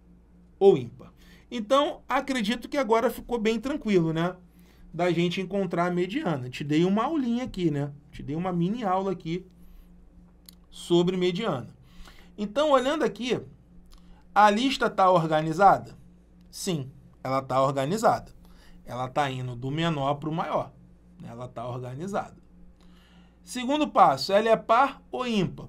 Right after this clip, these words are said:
Pô, Marcão, ela é par. Por que que ela é par? Porque tem oito elementos. Pô, se ela é par, a mediana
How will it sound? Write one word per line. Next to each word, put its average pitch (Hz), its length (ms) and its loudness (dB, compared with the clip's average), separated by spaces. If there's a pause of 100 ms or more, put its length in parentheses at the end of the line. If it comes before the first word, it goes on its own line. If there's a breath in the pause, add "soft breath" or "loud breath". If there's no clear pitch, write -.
Pô, 196 160 2
Marcão, 131 420 -8
ela 143 160 -6
é 190 80 -4
par. 175 500 -2 (1400 soft breath)
Por 226 220 -2
que 202 160 -2
que 196 140 -6
ela 180 120 -2
é 175 60 -4
par? 135 400 -8
Porque 143 260 -10
tem 165 220 -6
oito 156 320 0
elementos. 160 560 -6
Pô, - 180 -6
se - 260 -8
ela 226 180 -2
é 190 80 2
par, 190 520 -2 (1040 soft breath)
a 175 160 2
mediana 180 840 0